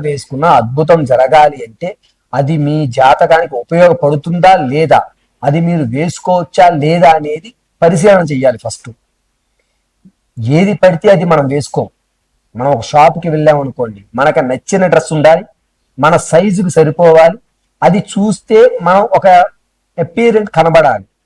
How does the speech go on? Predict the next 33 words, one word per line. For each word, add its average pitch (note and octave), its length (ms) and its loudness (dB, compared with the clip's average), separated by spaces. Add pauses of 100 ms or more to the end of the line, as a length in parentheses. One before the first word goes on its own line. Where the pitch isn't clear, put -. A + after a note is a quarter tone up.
అనేదే E3+ 380 -2
కదా E3 160 2
మనం D3 180 -4 (100)
చూసుకుని D#3 280 -10
వేసుకుంటాం. D#3 440 -6 (540)
అలాగే E3+ 580 0 (420)
కరుంగలి F#3 500 0
మాల E3+ 300 2
కానీ, E3+ 300 0
స్ఫటిక D#3 440 -4
మాల E3 360 2
కానీ, D#3+ 320 2
రుద్రాక్ష F3+ 540 0
మాల D#3+ 320 2
కానీ, D#3 280 0
వైజయంతి E3 580 -8
మాల D3+ 280 0
కానీ, D#3 360 -2
ఇలా E3 180 4 (320)
స్ఫటిక D#3+ 560 -4
మాల D#3+ 360 2
కానీ D3+ 240 -2
ఇలా F3 340 2 (160)
మనం D#3+ 280 -6
వేసుకున్న F#3 480 -8
తర్వాత D#3+ 400 2
వాటికి E3 280 2
కొన్ని F#3 240 -10
నియమాలు G#3 480 -2
ఉంటాయి, B2+ 260 -10 (920)
ఇవి D3 180 -4
ఎవరూ E3 300 0
చెప్పరు. - 440 -4